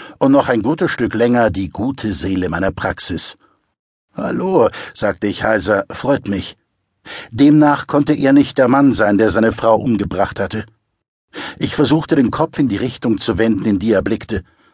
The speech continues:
aber in meinem Magen wurde daraufhin unverzüglich Großalarm ausgelöst. Seufzend gab ich den Plan fürs Erste auf. Swantje Kamphusen konnte ich mir auch später noch ansehen.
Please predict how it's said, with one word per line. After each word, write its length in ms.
aber 240
in 80
meinem 240
Magen 380
wurde 180
daraufhin 460
unverzüglich 840
Großalarm 760
ausgelöst. 760
Seufzend 640
gab 180
ich 100
den 140
Plan 240
fürs 240
Erste 340
auf. 280
Swantje 640
Kamphusen 880
konnte 280
ich 140
mir 120
auch 100
später 400
noch 180
ansehen. 500